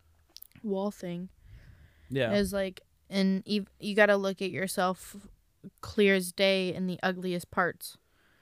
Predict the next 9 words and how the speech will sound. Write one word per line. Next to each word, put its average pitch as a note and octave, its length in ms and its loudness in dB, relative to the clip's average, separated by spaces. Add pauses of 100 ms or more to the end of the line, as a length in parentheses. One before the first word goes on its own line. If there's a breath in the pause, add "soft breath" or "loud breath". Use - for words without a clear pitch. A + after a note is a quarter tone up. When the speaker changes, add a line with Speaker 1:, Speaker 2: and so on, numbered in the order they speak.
(300 soft breath)
Speaker 1:
'cause F#3+ 200 4
then F#3+ 180 2
you F3+ 100 -2
can F#3+ 200 -2
be F#3 140 -2
able F3+ 180 -2
to F3+ 100 -4
actually, F3 800 -2 (480 soft breath)
like, F3 300 0